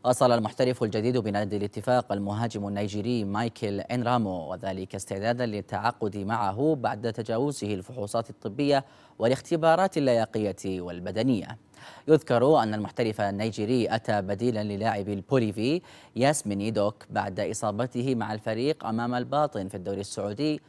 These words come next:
للمحترفين. ويشار إلى أن نجم الترجي التونسي السابق ومنتخب نيجيريا سبق وأن خاض تجربة غير موفقة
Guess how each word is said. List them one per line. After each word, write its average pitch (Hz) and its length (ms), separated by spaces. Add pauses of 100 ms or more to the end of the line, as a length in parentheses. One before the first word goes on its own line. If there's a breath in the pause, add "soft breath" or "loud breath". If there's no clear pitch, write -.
(180 soft breath)
للمحترفين. 104 840 (560 loud breath)
ويشار 156 760
إلى 120 320
أن 117 260
نجم 120 160
الترجي 113 420
التونسي 104 500
السابق 104 480
ومنتخب 101 560
نيجيريا 98 800 (320 loud breath)
سبق 101 340
وأن 107 240
خاض 120 340
تجربة 117 560 (160)
غير 160 380
موفقة 165 680